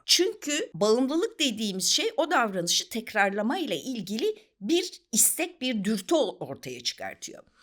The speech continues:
Bugün bağımlılık bir beyin hastalığı olarak kabul ediliyor. Tüm bağımlılık yapıcı maddeler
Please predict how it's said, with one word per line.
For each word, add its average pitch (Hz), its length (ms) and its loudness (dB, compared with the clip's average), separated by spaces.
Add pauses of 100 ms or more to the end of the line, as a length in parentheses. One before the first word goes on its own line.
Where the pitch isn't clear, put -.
(220)
Bugün 415 240 -4
bağımlılık 320 400 0
bir 226 160 -4
beyin 240 200 0
hastalığı 151 480 -4
olarak 127 420 -6
kabul 131 260 -10
ediliyor. 131 520 -10
Tüm 339 300 -2
bağımlılık 196 680 0
yapıcı 180 320 -6
maddeler 190 580 -2